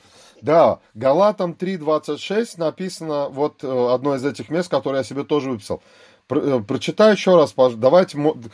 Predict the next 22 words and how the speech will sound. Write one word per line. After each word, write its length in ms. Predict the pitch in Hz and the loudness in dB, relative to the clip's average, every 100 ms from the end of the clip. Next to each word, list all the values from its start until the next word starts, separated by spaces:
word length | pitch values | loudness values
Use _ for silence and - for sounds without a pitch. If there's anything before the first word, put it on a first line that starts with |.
| - - _ - | -20 -20 _ 0
давайте 320 | 139 196 196 | 4 4 4
мы 80 | 180 | 0
сначала 460 | - 160 180 165 | 0 0 2 0
ц-, 140 | 151 156 | -2 -8
вот 360 | 123 127 156 | -6 -2 0
эту 200 | 165 156 | 0 -2
пройдем, 440 | 147 147 151 208 220 | 0 2 4 6 4
а 80 | 156 | 4
потом 300 | 135 180 180 | 2 0 2
пойдем 340 | 156 147 156 | 2 2 -2
туда. 320 | 156 147 117 | -2 2 2
То 160 | 101 135 | 0 -4
есть, 200 | 117 - - - | -6 -10 -20 -16
э, 80 | 117 104 - _ _ - | -16 -16 -20 _ _ -10
я 300 | 123 139 196 | 0 2 2
пришел 340 | 202 - 185 | 0 -2 -2
к 60 | - | 0
выводу, 400 | 143 107 107 151 _ _ _ _ _ _ - | -2 0 -4 -6 _ _ _ _ _ _ -8
и 320 | 120 131 135 | -4 0 -2
смо-, 480 | 113 - 123 123 113 | -4 -6 0 2 2
изучая 480 | 135 107 120 175 180 | -4 -6 2 6 6
Библию, 480 | 135 117 110 143 156 | 6 0 0 0 -2